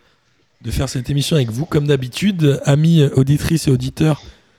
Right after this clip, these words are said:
j'espère évidemment que vous avez pris autant de plaisir à écouter cette émission que nous en avons pris à la faire. Il est temps de terminer par le traditionnel kiff de la semaine et je propose de laisser démarrer Pierre.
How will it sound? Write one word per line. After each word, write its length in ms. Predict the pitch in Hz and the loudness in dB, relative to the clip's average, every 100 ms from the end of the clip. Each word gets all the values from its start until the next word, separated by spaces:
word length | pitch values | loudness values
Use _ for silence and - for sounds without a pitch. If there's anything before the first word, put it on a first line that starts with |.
| _ | _
j'espère 400 | - 110 - 156 | -4 -2 2 2
évidemment 380 | 127 113 127 160 | 2 0 2 2
que 40 | 151 | 2
vous 120 | 120 | 0
avez 100 | 120 | 0
pris 160 | - 123 | 0 -2
autant 140 | 143 | -2
de 60 | 131 | -2
plaisir 340 | 139 139 151 | 0 0 0
à 60 | 117 | 0
écouter 280 | - - | -2 -4
cette 220 | 131 120 - | -2 -2 -2
émission 300 | 120 - 147 | -2 -2 -2
que 120 | 131 | -2
nous 140 | 120 | 0
en 80 | 120 | -2
avons 200 | 113 117 | -2 -4
pris 280 | - 143 127 | -6 -6 -4
à 40 | |
la 120 | 107 | -4
faire. 360 | 104 - 143 127 _ _ - - - | -6 -4 -2 -4 _ _ -20 -20 -6
Il 120 | 117 117 | -2 0
est 60 | 151 | 2
temps 100 | 147 | 0
de 80 | |
terminer 320 | 127 135 135 156 | 2 2 2 2
par 160 | 139 | 2
le 80 | 120 | 0
traditionnel 560 | - 135 139 - 156 151 | 0 -2 -2 0 0 0
kiff 180 | 190 | -2
de 120 | 165 151 | 0 0
la 100 | 127 | 0
semaine 300 | 165 185 175 | -2 0 0
et 20 | |
je 100 | 131 | -2
propose 360 | - 127 175 | -4 -2 -2
de 100 | 156 | 0
laisser 240 | 123 123 165 | -2 0 0
démarrer 420 | 135 123 139 185 | 0 0 0 -2
Pierre. 520 | - - 135 127 - | -2 0 0 -2 -8